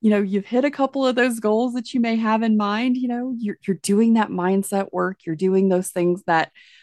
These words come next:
really shift you from the inside out. You know, you may be part of the unveiling method and, "Hey, my unveiler," you know, you've ticked a ton of these boxes throughout your life,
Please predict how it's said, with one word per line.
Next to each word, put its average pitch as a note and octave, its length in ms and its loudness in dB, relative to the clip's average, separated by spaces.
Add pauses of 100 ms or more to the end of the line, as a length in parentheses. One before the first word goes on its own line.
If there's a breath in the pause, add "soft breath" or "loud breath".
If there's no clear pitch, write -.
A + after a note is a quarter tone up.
(220 soft breath)
really G3+ 360 4
shift - 520 -4
you F3+ 80 -6
from E3+ 200 0
the D#3+ 120 2
inside D#3 400 -2
out. C#3+ 280 0
You D#3+ 100 -8
know, D#3 140 -6
you D#3 140 -6
may D#3+ 140 0
be D#3 160 2
part D#3 220 4
of D#3+ 60 4
the F3 120 6
unveiling G#3+ 480 4
method F#3 320 0
and, G3 180 -4 (260 loud breath)
"Hey, F#4 260 0
my F4 180 0
unveiler," E4+ 800 -2 (500 loud breath)
you A#3 100 0
know, A3+ 240 4
you've G#3+ 280 -4
ticked D4+ 440 -6
a - 40 -20
ton - 280 -2
of B3 100 2
these G#3 180 -2
boxes D#3 640 -6
throughout D#3+ 360 -6
your D3+ 140 -8
life, F#3 480 -2